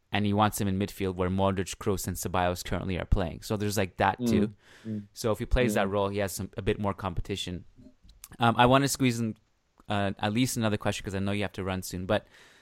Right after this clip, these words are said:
Speaker 1: uh, this one is really interesting to me. Abdullah Al-Shalan says, "This is one of the most encouraging games this season. Llorente reminded me a little bit of Redondo. What do you,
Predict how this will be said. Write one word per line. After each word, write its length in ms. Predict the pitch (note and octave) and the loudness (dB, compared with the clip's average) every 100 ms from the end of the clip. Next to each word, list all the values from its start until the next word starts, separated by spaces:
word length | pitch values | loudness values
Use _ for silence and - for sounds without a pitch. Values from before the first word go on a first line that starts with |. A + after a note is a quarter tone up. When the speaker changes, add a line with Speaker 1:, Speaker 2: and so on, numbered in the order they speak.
| _ _ _ _ _ - | _ _ _ _ _ 0
Speaker 1:
uh, 380 | A2 A2 G#2 G2+ - _ _ _ _ _ | 4 6 6 2 -4 _ _ _ _ _
this 200 | C3 C#3 | 0 4
one 120 | D3 C3 | 4 2
is 180 | A2+ | 2
really 180 | A2 G#2+ | 0 0
interesting 380 | G2+ G#2+ - F#2+ | -2 -6 -8 -8
to 120 | - | -6
me. 120 | F2+ - | -6 0
Abdullah 460 | A#2 A#2 B2 B2+ - | 0 4 4 4 2
Al-Shalan 640 | G#2+ G#2 - F#2 F#2+ F#2+ | 0 0 -2 -2 0 -2
says, 440 | - E2 - - - _ _ | -4 -8 -8 -12 -16 _ _
"This 160 | - C#3+ | -4 0
is 100 | F3+ | 2
one 140 | E3 | 4
of 60 | D3 | 4
the 60 | B2+ | 4
most 260 | B2 A#2+ | 4 4
encouraging 540 | A#2+ A2 B2 A#2 A2+ A2+ | 0 2 2 2 0 -2
games 300 | G#2+ G2+ - | -2 -2 -6
this 120 | F2+ | -6
season. 420 | - B2 - - | -2 0 -2 -4
Llorente 480 | - A2 G#2 C3 E3 | 4 6 6 6 6
reminded 480 | C3+ A2 A2 A2 G#2+ | 6 6 6 6 4
me 80 | G2 | 2
a 60 | |
little 200 | G#2 A2 | 2 2
bit 140 | G2 G2+ | 6 4
of 160 | F2+ | 6
Redondo. 500 | F#2 F#2 B2 G#2+ - | 4 6 6 6 0
What 240 | F#2+ G#2 - | -2 -2 0
do 80 | |
you, 140 | G2+ | 0